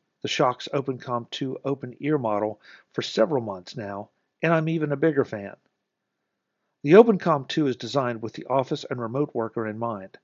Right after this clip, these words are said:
They come in only one size,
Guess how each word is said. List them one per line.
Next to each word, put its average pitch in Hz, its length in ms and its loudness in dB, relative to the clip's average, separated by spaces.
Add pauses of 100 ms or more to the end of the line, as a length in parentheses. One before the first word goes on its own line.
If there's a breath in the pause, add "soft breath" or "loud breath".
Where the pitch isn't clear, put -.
(540)
They 139 100 4
come 156 300 -2
in - 100 -8
only 127 260 -4
one 143 260 -2
size, 107 600 -4